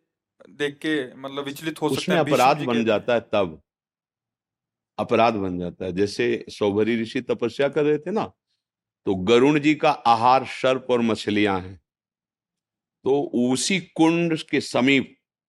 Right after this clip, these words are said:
Speaker 2: उन्होंने एक मछली को ग्रहण किया, गरुण जी ने। तो सौभरी जी ने देखा और गरुण जी को कहा, "तुम्हें भय नहीं लगा कि मैं तपस्या कर रहा हूं?"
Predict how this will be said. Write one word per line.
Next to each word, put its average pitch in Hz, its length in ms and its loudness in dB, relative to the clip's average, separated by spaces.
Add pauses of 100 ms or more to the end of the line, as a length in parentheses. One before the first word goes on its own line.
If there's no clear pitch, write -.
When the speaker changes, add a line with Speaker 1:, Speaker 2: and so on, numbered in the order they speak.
(120)
Speaker 2:
उन्होंने 151 240 0
एक 147 120 -4
मछली 123 480 0
को 131 140 -2
ग्रहण 101 320 0
किया, 98 280 -12 (340)
गरुण 107 420 2
जी 87 160 -6
ने। 87 140 -8 (1400)
तो 98 80 -8
सौभरी 120 480 4
जी 127 140 2
ने 120 140 2
देखा 113 360 2
और 113 180 2
गरुण 110 320 0
जी 110 120 0
को 104 160 -14
कहा, 107 140 0
"तुम्हें 110 600 -4 (960)
भय 98 200 2
नहीं 110 180 4
लगा 107 260 4
कि 143 140 -6
मैं 143 200 0
तपस्या 131 420 -2
कर 139 180 -2
रहा 147 140 -2
हूं?" 170 100 -8